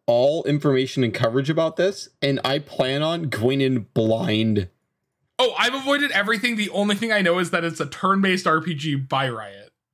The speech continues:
Speaker 1: Yeah, I am, mm, turn-based R P G.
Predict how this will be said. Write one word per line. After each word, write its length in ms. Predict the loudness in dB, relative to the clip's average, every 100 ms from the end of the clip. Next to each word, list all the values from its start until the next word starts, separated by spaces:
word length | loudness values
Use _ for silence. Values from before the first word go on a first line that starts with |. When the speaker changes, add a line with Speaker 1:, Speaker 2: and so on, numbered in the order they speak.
| _ _ _ _ _ _ _ _ _
Speaker 1:
Yeah, 260 | -2 -2 -2
I 140 | -2 0
am, 260 | 0 -2 _ _ _ _ _ 0
mm, 380 | 2 4 0 -2
turn-based 440 | -2 0 0 0
R 140 | -2
P 140 | 0 -2
G. 240 | -2 -2